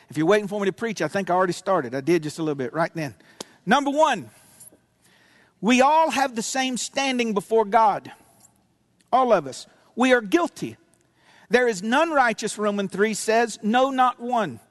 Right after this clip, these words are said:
We've missed the mark. "For all have sinned and fallen short of the glory of God." And we have corrupt D N A. The Bible tells us in Romans one that sin by one man entered into the world. That's Adam. "And death by sin.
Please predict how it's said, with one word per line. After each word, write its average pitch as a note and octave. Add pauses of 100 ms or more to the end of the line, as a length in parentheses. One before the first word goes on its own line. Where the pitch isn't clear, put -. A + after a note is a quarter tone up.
(500)
We've G3
missed B3
the B3+
mark. C4 (400)
"For - (140)
all D4
have A3
sinned G#3
and F#3
fallen A3+
short A#3
of G#3
the G3
glory A3
of F#3+
God." G3+ (240)
And A#3
we B3
have B3
corrupt B3+
D C4+
N C4+
A. C4 (540)
The G3
Bible A#3+
tells A3+
us G3+
in G#3+
Romans A3
one G#3 (280)
that F#3+
sin B3
by G#3
one B3+
man B3
entered A#3+
into A3+
the G#3
world. G3+
That's G3+
Adam. F3+
"And F#3+
death A#3
by A3
sin. G#3